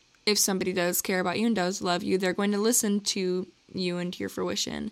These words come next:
And a lot of the times when we do feel scared to be vulnerable, it's not actually the person that we're interacting with. It's just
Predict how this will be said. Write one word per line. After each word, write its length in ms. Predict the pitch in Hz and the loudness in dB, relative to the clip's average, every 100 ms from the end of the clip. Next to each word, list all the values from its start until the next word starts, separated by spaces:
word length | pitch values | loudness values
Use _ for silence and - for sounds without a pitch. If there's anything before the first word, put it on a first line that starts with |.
| - - - - - | -12 -20 -20 -12 -4
And 180 | 202 | 0
a 40 | 190 | 4
lot 180 | 185 196 | 6 6
of 80 | |
the 100 | 196 | 4
times 500 | 196 - 196 190 190 | 0 0 0 0 0
when 120 | 196 180 | -2 -2
we 100 | 185 | 0
do 220 | 196 190 | 0 0
feel 260 | - 202 | -2 -2
scared 520 | 190 - - 185 190 196 | 0 0 2 2 2 -2
to 60 | |
be 140 | 214 208 | -2 -2
vulnerable, 640 | 202 208 202 208 214 226 254 _ _ _ _ _ _ _ - - | 0 0 0 0 0 0 -6 _ _ _ _ _ _ _ -16 -4
it's 200 | 202 226 | 0 2
not 120 | 220 | 4
actually 320 | - 214 - 220 | 6 6 4 2
the 100 | 214 | -2
person 400 | - 285 277 226 | 0 0 2 0
that 80 | 190 | 0
we're 120 | 190 | -2
interacting 520 | 185 185 190 196 196 | -2 -2 -2 -4 -4
with. 160 | 185 208 | -4 -4
It's 240 | 202 - | -2 0
just 300 | 220 208 - | 2 0 -2